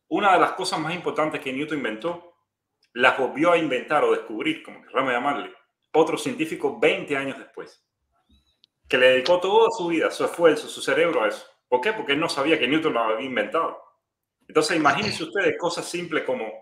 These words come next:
ama a tu prójimo. ¿Ustedes creen que antes de Jesucristo, suponiendo de nuevo que existió la persona de Jesucristo, ¿ustedes creen que nunca nadie dijo que había que amar a los demás?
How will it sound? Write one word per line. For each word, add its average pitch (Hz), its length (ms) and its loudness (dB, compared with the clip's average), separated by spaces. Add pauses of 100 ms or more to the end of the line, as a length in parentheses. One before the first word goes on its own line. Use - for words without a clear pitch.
(140)
ama 151 220 4
a - 40 -2
tu - 120 -10
prójimo. 127 520 -8
¿Ustedes - 380 -4
creen 185 240 -2
que 170 60 0
antes 143 220 2
de - 60 -4
Jesucristo, 143 520 -6 (380)
suponiendo 147 580 0
de 139 60 4
nuevo 135 240 -2
que 113 60 -2
existió - 360 -10 (760)
la 107 120 -2
persona 127 300 -4
de 123 60 0
Jesucristo, - 500 -14 (400)
¿ustedes 190 200 -2
creen 220 180 -2
que 170 120 0
nunca 202 240 0
nadie 175 240 0
dijo 170 200 -4
que 147 80 -2
había 160 180 -2
que 156 60 -2
amar 156 160 -2
a 156 40 2
los 151 80 -2
demás? 156 300 -14